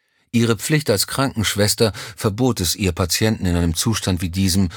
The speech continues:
unbeaufsichtigt zu lassen. Doch Mousson nahm ihr Gesicht sanft, aber bestimmt in seine großen Hände und sah ihr fest in die Augen. „Bitte.“ Wie hätte sie daraufhin anders handeln sollen?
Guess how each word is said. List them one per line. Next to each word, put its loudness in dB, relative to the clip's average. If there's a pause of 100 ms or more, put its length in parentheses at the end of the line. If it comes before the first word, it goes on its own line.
(160)
unbeaufsichtigt -2
zu -4
lassen. -2 (840)
Doch 0
Mousson 2
nahm 0
ihr -2
Gesicht 0
sanft, -2
aber -4
bestimmt -2
in -4
seine 0
großen -4
Hände 0 (380)
und 0
sah 2
ihr -2
fest -4
in 0
die -6
Augen. -4 (760)
„Bitte.“ -6 (1120)
Wie 0
hätte -2
sie -2
daraufhin -4
anders -4
handeln -2
sollen? 0